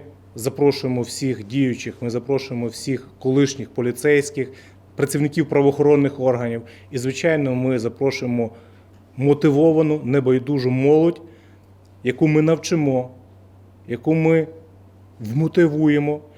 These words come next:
яку ми озброїмо новітніми технологіями, новітніми видами озброєння натівського стандарту. І разом з вами будемо визволяти нашу державу.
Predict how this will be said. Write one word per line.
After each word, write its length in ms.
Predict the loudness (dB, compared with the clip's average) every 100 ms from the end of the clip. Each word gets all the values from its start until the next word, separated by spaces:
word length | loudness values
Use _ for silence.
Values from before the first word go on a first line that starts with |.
| -10
яку 200 | -6 0
ми 120 | 0 0
озброїмо 800 | -2 -4 0 4 6 6 4 -2 -4 -2
новітніми 680 | -2 0 -2 0 0 0 -2 -10 -20 -20 _ -20 _ _ _ _ -4
технологіями, 760 | -2 2 4 4 4 0 -4
новітніми 600 | -4 0 0 0 0 0 -2 -14 -20 -20 -18 -2
видами 540 | 2 4 4 2 -2 -10 -20 -20 -20 -20 -20 -20 -20 -20 -20 -20 -12
озброєння 640 | -8 -6 2 4 4 2 0
натівського 500 | -2 -2 -10 -6 -8
стандарту. 580 | -4 -4 -2 -4 -10 -20 -20 _ _ -20 _
І 80 | 0
разом 460 | 2 2 2 0 -6
з 120 | -10
вами 400 | 0 2 2 -2 -8 -20 _
будемо 300 | -4 -2 0
визволяти 480 | -4 -4 -2 -2 -2
нашу 300 | -6 -8 -10
державу. 420 | -12 -12 -14 -18